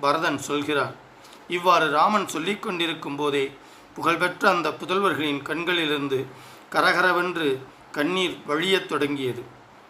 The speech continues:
பின்னர் மற்ற சகோதரர்கள் ராமனுக்கு தேறுதல் கூறி சமாதானப்படுத்தி, உலக நாயகராக விளங்கிய தந்தைக்கு செய்ய வேண்டிய நீர்க்கடனை செய்யுங்கள் என்று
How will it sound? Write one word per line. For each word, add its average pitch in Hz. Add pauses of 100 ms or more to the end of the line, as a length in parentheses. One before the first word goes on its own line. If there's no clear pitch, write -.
பின்னர் 156 (260)
மற்ற 165
சகோதரர்கள் 156 (320)
ராமனுக்கு 170
தேறுதல் 170
கூறி 139 (300)
சமாதானப்படுத்தி, 170 (360)
உலக 180
நாயகராக 170
விளங்கிய 151
தந்தைக்கு 143 (340)
செய்ய 170
வேண்டிய 170
நீர்க்கடனை 151
செய்யுங்கள் 165
என்று 139